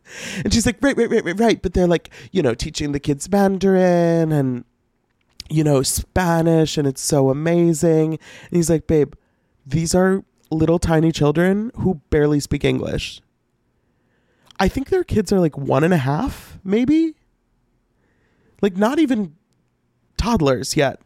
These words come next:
if I recall correctly from my, um, high school health class where they tell you, like, the different age ranges. Her kids are not even toddlers, and she wants them to be learning Mandarin.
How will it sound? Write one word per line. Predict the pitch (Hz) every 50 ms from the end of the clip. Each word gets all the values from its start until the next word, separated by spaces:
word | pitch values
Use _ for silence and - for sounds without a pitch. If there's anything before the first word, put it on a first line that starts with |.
| -
if | - 147 -
I | 165
recall | 156 147 151 - 156 147 135
correctly | - - 131 131 123 - - 135 131
from | 127 - 139 139 135
my, | 135 123 120 120 120
um, | 120 120 120 117 117 113 98 - _ _ _ _ _ _ _ _ _ _ _
high | - - 139
school | 123 - - 139
health | 123 127 123 123 -
class | - 120 117 131 - -
where | 135 123
they | 123 120
tell | - - 120 120
you, | 117 117
like, | - - 135 -
the | - 135
different | 131 - - 131 - -
age | 127 123 123 - 135
ranges. | 127 123 135 135 - - 131 135 - - - _ _ _ _ _ _ _ _ _ _ _ _ _ _ _ _ _ _ _ _ _ _ _ _ _ _ _ _ _ _ _ -
Her | - 277 -
kids | - 320 339 226
are | 285 294
not | 247 262 294 320
even | 359 320 330 311
toddlers, | - 254 302 339 302 302 254 180 151 123 - - - - _ _ _ _ _ _ _ _ _ -
and | 190 180
she | 233
wants | 240 240 254 -
them | 285 254
to | 277
be | 254 269
learning | 233 208 220 247 285 269 208
Mandarin. | 175 175 240 262 247 220 160 139 131 127 120 -